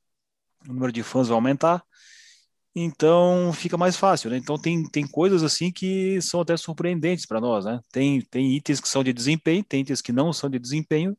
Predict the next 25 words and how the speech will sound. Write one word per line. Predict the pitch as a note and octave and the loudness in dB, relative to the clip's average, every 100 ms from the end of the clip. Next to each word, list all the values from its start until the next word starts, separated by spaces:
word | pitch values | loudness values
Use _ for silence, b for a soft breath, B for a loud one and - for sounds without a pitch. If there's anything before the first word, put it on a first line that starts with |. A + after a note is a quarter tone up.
| _ | _
mas | - C3 C#3+ E3+ | -8 -2 0 -2
tem | - - D3 | -4 -4 -2
uma | D3 | -2
porrada | D3 C#3+ A#2 C3+ | 0 0 0 0
de | C3 | -2
coisa | - C3 | -2 -4
que | A#2+ | -4
influencia | - B2 A#2+ - B2 A#2 B B B B B - | -6 -2 -2 0 0 -2 B B B B B -10
nessas | B2 A#2 A#2+ | -6 -4 -4
questões | - B2 - B2+ A#2 | -2 -4 0 0 0
aí, | G2+ G2 | -2 -4
né? | G2 A#2 _ B B B B B _ | -6 -10 _ B B B B B _
E, | A#2+ A#2 A#2 A2+ A2+ G#2+ G#2 F#2+ - _ _ _ _ _ - | -4 0 0 2 0 0 -2 -6 -12 _ _ _ _ _ -12
e | E3 | -6
por | - C#3+ | 2 4
isso | G3 F#3 | 4 0
que, | - D#3+ F3 | 2 4 4
no | D3 D3+ | 2 -2
final | D3+ C#3+ | -2 0
das | D#3 D3 | 2 0
contas, | - C#3 D3+ D3 C3 A#2+ | 0 -2 -2 0 0 0
o | B2+ | -2
Data | A2+ A#2 C3+ D3 | -2 0 0 0
Science | - C#3 B2+ G#2+ G2 - - - - | -2 -2 -4 -6 -6 -6 -6 -8 -2
e | D#3 E3+ G#2+ | 0 0 -2